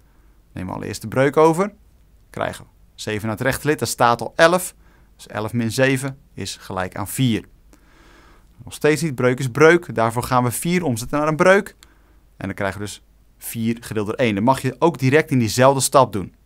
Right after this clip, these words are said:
Want je wil natuurlijk uiteindelijk krijgen, breuk is breuk. Dus krijg je vier, schrijf gewoon direct op, vier gedeeld door één. Dan, kruislinks vermenigvuldigen geeft vier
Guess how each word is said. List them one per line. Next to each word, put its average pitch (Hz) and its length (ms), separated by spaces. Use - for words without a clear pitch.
Want - 120
je 95 80
wil 104 100
natuurlijk 113 300
uiteindelijk 117 180
krijgen, 117 240
breuk 104 220
is 113 100
breuk. 135 300
Dus - 100
krijg 101 180
je 110 80
vier, 147 380
schrijf 117 320
gewoon 117 160
direct 110 280
op, 107 220
vier 104 460
gedeeld 87 300
door 90 100
één. 110 320
Dan, 123 260
kruislinks 185 460
vermenigvuldigen 160 640
geeft - 340
vier 170 520